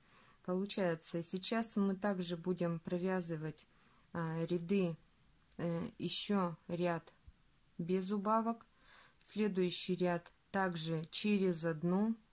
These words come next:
одну провяз-, один пышный столбик и еще одна убавка, и вслед-, и потом мы встретимся с вами, думаю, так. То есть сейчас провязываем ряд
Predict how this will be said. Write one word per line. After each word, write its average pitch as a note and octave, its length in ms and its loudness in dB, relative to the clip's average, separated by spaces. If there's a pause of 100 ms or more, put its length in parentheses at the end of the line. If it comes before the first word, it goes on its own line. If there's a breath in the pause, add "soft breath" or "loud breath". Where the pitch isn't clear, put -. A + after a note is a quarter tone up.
(100)
одну F3+ 380 2
провяз-, F3 480 0
один F3 340 2
пышный F3 400 0
столбик E3 600 -2
и E3 40 -2
еще E3 420 -2 (500 loud breath)
одна D#3+ 380 0
убавка, G#3 680 0 (400 loud breath)
и F3 260 2
вслед-, F#3 580 0
и G#3 500 0 (320)
потом F#3+ 420 0
мы F3 280 2
встретимся D#3 680 -4
с - 140 -8
вами, D#3 260 -2
думаю, D#3+ 540 -2
так. D3 300 -6 (340 loud breath)
То G#3 160 4
есть E3 200 0
сейчас F#3+ 380 0
провязываем E3 880 0
ряд E3+ 420 0